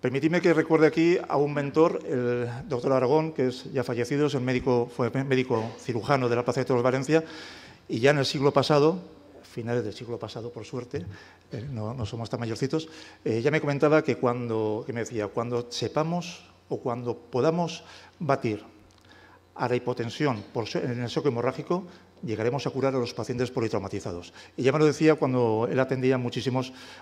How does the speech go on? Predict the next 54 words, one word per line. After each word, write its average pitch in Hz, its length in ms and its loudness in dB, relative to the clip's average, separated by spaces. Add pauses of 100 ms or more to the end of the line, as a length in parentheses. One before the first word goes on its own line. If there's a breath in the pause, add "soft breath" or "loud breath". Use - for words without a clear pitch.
toreros 135 360 4
y - 20 -8
yo 127 80 -2
me 135 60 -4
dedicaba 131 240 0
entonces, 131 360 0
pues, 113 200 -6
a 107 40 -4
la 104 60 -6
asistencia 113 500 -6
de, 113 300 -2 (400)
bueno, 95 240 -14
de, 101 380 -20
de 117 80 -8
festejos 127 400 -6
taurinos 120 260 -4
populares 127 460 -2 (300 loud breath)
en 123 80 -6
los 107 100 -8
que 120 80 -6
realmente 123 260 -2
me 123 80 -4
advertía 120 420 -6 (320 loud breath)
de - 140 -8
este, 107 320 -6 (100)
de - 60 -6
este 107 160 -6
problema. 98 260 -10
Me 104 100 -8
gustaría 127 260 -2
que 127 80 2
viese 127 240 2
ahora 120 160 4
los 117 160 0
adelantos 117 280 -2
que 117 80 -6
tenemos, 123 320 -2
como 107 180 -6
bien 110 140 -4
decía 113 380 -2 (340 loud breath)
el - 60 -10
ponente 123 200 0
anterior, 123 360 2 (240 loud breath)
en 120 80 -2
arreglo 127 320 4
a 120 60 6
la, 117 180 2
que 123 120 -4
es 120 60 -4
la, 123 200 0
la 139 80 -2
asistencia 120 500 -4
del 110 140 -2
paciente 107 500 -4